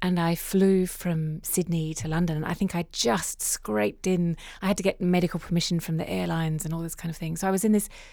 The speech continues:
very sort of vague and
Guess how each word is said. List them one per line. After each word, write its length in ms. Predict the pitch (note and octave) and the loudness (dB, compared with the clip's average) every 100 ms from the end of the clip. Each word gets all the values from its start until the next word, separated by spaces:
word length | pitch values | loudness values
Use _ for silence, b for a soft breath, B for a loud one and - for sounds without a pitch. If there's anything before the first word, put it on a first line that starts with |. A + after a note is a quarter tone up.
| B | B
very 680 | F#3 G3+ A3+ G#3+ G#3 G3 F3+ B B B B B | 2 6 8 10 8 8 4 B B B B B
sort 220 | - G3 | -4 -2
of 220 | F#3 F3+ - | -2 -4 -10
vague 720 | - F3 F#3 F#3 F#3 F3+ F3 - | -6 0 4 6 6 6 2 -2
and 480 | F#3 E3+ E3+ E3 - | -2 0 0 -2 -6